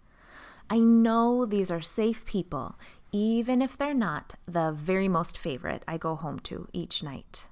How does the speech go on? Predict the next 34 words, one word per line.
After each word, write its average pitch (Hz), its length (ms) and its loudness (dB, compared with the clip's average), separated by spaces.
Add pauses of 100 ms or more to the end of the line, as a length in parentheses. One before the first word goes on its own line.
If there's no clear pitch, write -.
(1400)
A 214 80 4
day 247 340 4
off 196 540 8
can 220 220 4
provide 160 480 0
some 147 160 -4
challenges. 135 880 -4 (360)
For 175 140 4
adults, - 720 4 (160)
a 190 100 2
day 202 180 2
off 196 200 4
can 202 160 -2
be 208 240 2
the 190 120 -4
pause 180 400 0
that 202 140 -4
refreshes. - 840 -4 (360)
Take - 200 -6
a 147 60 -4
break 214 340 4
and 320 100 -6
come 247 160 0
back 220 220 2
stronger. - 640 -2 (840)
For 180 100 0
a 151 100 -2
child, 330 760 2 (300)
it 240 140 0
can 254 120 2
be 262 160 2
a 247 80 4
derailed 220 480 2
train 170 640 -4